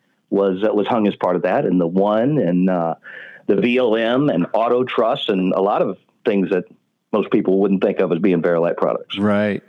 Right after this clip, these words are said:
Speaker 2: Yeah. Yeah. I mean, it was such an amazing company, uh, you know, back in the eighties. And and, uh, and much of the nineties as well. I, I don't think they've fared as well recently, but they've still got some cool innovations and stuff.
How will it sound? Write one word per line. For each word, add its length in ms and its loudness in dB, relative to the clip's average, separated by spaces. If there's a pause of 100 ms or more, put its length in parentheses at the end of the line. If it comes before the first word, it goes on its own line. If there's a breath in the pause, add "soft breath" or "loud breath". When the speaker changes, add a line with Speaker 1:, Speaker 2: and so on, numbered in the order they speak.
(100)
Speaker 2:
Yeah. 380 -2 (720)
Yeah. 200 0
I 60 2
mean, 140 2
it 100 -2
was 100 -2
such 240 -2
an 80 2
amazing 400 -2
company, 560 -6 (200)
uh, 420 -8
you 160 -4
know, 100 -2
back 360 -4
in 80 -2
the 100 -2
eighties. 440 -4
And 280 -4 (600 loud breath)
and, 460 -2
uh, 460 -4 (240)
and 280 -2
much 280 -2
of 120 -2
the 100 -2
nineties 520 -4
as 160 -6
well. 300 -2
I, 200 -6 (120)
I 120 -10
don't 260 -4
think 220 -4
they've 200 -4
fared 320 -2
as 160 -4
well 220 -2
recently, 500 -2
but 200 -4
they've 180 -4
still 200 -4
got 200 -2
some 140 -2
cool 260 -2
innovations 560 -4
and 120 -4
stuff. 340 -4